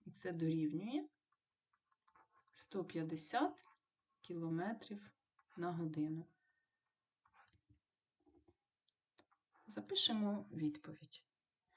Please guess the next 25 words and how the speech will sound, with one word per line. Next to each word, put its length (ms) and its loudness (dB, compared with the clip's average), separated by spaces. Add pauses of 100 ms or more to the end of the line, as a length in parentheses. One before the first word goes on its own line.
(1300)
У 100 -2
відповідь 500 4
обов'язково, 1000 2
е, 120 -2
пригадуємо, 640 6
що 200 2
саме 440 8
нас 380 0
запитували 840 0
в 40 4
задачі, 600 -2
щоб 200 -6
писати 500 -2
саме 320 -2
відповідь 380 -2
на 100 -2
те 140 -2
питання, 520 4
яке, 640 -2
е, 220 0
стояло 560 2
в 280 0
задачі. 760 2 (440)
Ось, 360 0
е, 240 -2